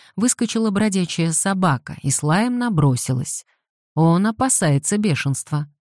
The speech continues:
Беатрикс остановилась и обернулась. «Какая собака?» «Дворняжка, очень похожа на терьера.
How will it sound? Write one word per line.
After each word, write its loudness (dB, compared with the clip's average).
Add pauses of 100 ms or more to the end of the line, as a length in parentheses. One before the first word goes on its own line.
(520)
Беатрикс -2
остановилась -4
и -2
обернулась. -4 (800)
«Какая -2
собака?» -4 (920)
«Дворняжка, 0 (360)
очень 2
похожа 2
на 4
терьера. 0